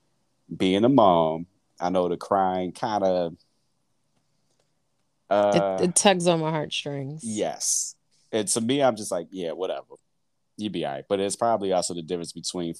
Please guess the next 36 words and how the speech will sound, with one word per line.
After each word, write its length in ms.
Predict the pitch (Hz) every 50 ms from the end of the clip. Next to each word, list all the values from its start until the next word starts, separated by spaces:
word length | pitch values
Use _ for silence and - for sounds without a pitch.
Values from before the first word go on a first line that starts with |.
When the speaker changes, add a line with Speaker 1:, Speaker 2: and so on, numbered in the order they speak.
| _
Speaker 1:
moms 500 | - 85 82 82 82 82 82 85 85 85
and 140 | 98 90 82
dads. 640 | 82 82 78 - 85 73 71 73 - - - - _ _ _ _ _ _ _ _ _ _ _ _ _ -
So 600 | - - 107 107 101 101 104 101 101 98 98 95 95
we 200 | 104 123 135 147
got 320 | 147 156 139 139 143 135
in 60 | 135 135
an 60 | 113 -
argument 480 | 92 95 98 101 98 98 101 98 92
about 260 | 92 90 95 90 87 -
that 180 | 92 87 -
because 260 | - 95 - 92 85 92
I 140 | 90 98 107
wanna 340 | 104 101 98 98 98 95 95
be 140 | - 95
scheduled 520 | - - - - 113 110 107 - 101 95 -
for 180 | - - 90 85
it 40 | 82
and 80 | 82 87
make 160 | 92 90 78
sure 280 | - - 104 92 85 78
everything's 680 | 76 87 92 90 85 - 101 95 92 92 85 - - _ _ _ _ _ 123
done 320 | 113 101 117 110 107 110
sort 320 | 104 - - - 101 92 92
of 80 | 98 92
on 140 | 92 90 90
the 60 | 87
schedule. 500 | - - - - 98 95 90 82 87 85
That 240 | 85 90 92 90 82
way, 340 | 87 90 85 82 82 80 78 _ _ _ _ _ _ _ _ _ _ _ _ _ _ _ _ _
when 120 | - 98 87
she 200 | - - 98 92
has 180 | 90 85 78
a 60 | 82 80
follow-up, 720 | - - 113 117 127 120 101 92 87 85 82 80 76 73 _ _ _ _ _ _ _ _ _ _ _ _ _ _ _ _ _ _ _ _ _ _ _ _ _ _ _ _ _
if 540 | - 101 95 92 85 - - - - - -